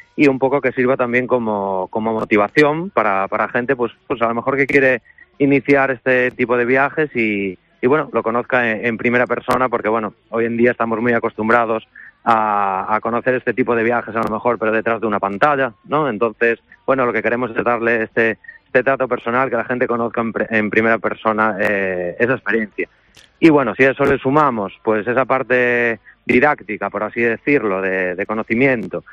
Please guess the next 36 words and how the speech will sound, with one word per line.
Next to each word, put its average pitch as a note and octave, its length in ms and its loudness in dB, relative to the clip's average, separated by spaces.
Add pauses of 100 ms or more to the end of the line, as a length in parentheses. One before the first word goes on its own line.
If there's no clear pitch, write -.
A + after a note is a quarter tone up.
(220)
le B2 120 2
sumamos B2+ 480 -2
un B2+ 160 -2
área B2+ 400 2
recreativa A#2 640 -2
como A2 240 -4
es, G#2+ 80 -10
eh, G#2+ 300 2 (200)
el A2 140 0
mo-, A2 300 0
molino A2+ 340 -4
de, G#2 720 0
de G2+ 80 -6
Pedroso, G#2+ 400 -4
aquí A#2 160 -4
en A#2+ 80 -2
Narón, A#2+ 320 2 (300)
con A#2+ 220 2
el A#2 120 2
río, B2+ 320 4
los G#2 180 0
pajaritos, A2 720 0
los G#2 200 -4
árboles, G2+ 420 -2
la G#2 120 -2
sombra, G2 520 -2
el G#2 160 -2
sol, C#3 240 0
que A#2 400 2 (160)
esperemos B2+ 520 -2
que, A#2 640 0
que, G2 400 -4
que, G2 240 -4 (120)
que G#2 160 0
exista C3 400 -2
el, G2+ 400 -2